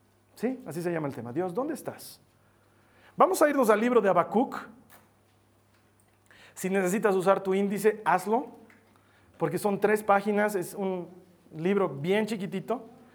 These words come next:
entonces probablemente vayas a necesitarlo. Habacuc, Antiguo Testamento.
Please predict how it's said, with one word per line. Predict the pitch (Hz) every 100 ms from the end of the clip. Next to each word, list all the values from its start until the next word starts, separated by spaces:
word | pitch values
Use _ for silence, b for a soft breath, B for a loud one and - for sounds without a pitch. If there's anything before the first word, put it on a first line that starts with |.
| B B
entonces | B 175 -
probablemente | 185 196 190 190 180
vayas | 180 165
a | 165
necesitarlo. | 156 147 156 160 156 202 -
Habacuc, | 156 151 151 196 196 - - -
Antiguo | 165 160 180 175
Testamento. | 170 - 170 175 190